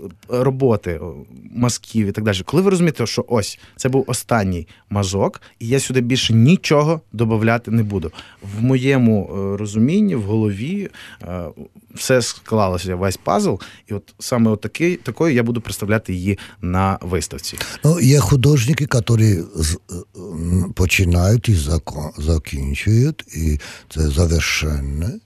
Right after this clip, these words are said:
Speaker 2: І совершенне. Є такі художники, і я сам би сказав, нічого не трогай, да?
Speaker 1: Мгм.
Speaker 2: А у, у мене не так. У мене є роботи, де написано тисяча дев'ятсот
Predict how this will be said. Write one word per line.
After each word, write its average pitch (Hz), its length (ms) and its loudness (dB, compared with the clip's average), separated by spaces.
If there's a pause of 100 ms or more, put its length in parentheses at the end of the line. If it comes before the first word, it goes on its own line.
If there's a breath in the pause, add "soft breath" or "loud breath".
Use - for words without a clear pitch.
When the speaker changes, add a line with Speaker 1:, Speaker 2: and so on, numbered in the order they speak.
(380 loud breath)
Speaker 2:
І - 60 4
совершенне. 73 1160 2 (220 soft breath)
Є 101 140 6
такі - 260 -6
художники, 87 680 -4
і 87 200 2
я 80 160 0
сам 98 320 0
би 85 100 -2
сказав, 87 500 -2 (380 loud breath)
нічого 82 280 -6
не 87 120 0
трогай, 113 480 -10 (100)
да? 95 140 -2
Speaker 1:
Мгм. 92 500 -6 (340 loud breath)
Speaker 2:
А 87 260 2
у, 107 160 2 (100)
у 104 80 4
мене 156 280 6
не 131 120 4
так. 90 400 -2 (640 loud breath)
У 98 60 0 (220)
мене 113 640 6
є 110 180 6
роботи, 110 460 2
де 101 280 0
написано 87 720 0 (440 loud breath)
тисяча 87 840 0
дев'ятсот 80 1040 -2